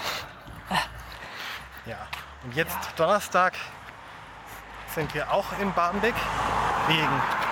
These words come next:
Speaker 2: Terminen und wegen weiterer Vorbereitungen
Speaker 1: Ja.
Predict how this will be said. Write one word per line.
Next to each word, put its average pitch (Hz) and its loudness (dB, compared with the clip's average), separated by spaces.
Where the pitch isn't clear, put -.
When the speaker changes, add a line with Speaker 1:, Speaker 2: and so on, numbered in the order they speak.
Speaker 2:
Terminen 214 4
und 165 2
wegen 151 4
weiterer 139 4
Vorbereitungen 185 4
Speaker 1:
Ja. 214 -2